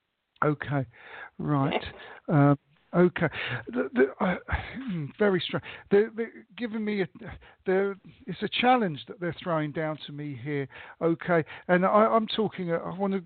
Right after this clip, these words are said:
Speaker 1: I wanna go to relationships, and I wanna. It's like you're, you're almost ready to start again. Now, I don't know if you're in a relationship and you're trying to make this work, or you're now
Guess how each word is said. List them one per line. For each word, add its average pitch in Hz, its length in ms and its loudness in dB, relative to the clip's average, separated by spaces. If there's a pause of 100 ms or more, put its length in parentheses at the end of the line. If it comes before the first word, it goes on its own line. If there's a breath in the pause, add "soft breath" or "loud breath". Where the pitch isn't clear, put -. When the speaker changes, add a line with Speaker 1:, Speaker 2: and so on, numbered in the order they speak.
Speaker 1:
I 180 60 4
wanna 196 240 4
go 185 200 6
to - 80 -4
relationships, 165 1000 2
and 170 100 -4
I 165 40 -2
wanna. 165 360 -2 (1700 loud breath)
It's 202 160 -4 (100)
like 190 300 6 (1160 soft breath)
you're, 196 420 4 (120)
you're 196 440 -2 (120)
almost 196 420 0 (100)
ready 170 280 0 (120)
to 190 60 -10 (280)
start 170 400 4 (1000)
again. 165 680 0
Now, 165 240 0
I 165 40 0
don't 208 280 -2
know 190 120 -4
if 170 160 -6
you're 175 200 0
in 208 60 0
a 208 60 0
relationship 180 720 2
and 175 100 -6
you're 165 120 0
trying 175 260 -2
to 160 40 -2
make 165 240 0
this - 220 -6
work, 175 300 4
or 165 120 2
you're 160 180 0
now 170 380 2